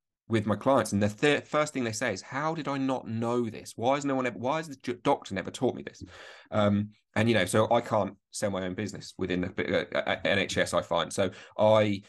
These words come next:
will always, I'll just write down, go and buy, and I write down, like, basically, like, not, um,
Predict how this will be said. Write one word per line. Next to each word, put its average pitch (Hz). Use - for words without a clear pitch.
will 110
always, 107
I'll 110
just 104
write 107
down, 101
go 123
and 147
buy, 104
and 110
I 107
write 107
down, 92
like, 90
basically, -
like, 82
not, 101
um, 87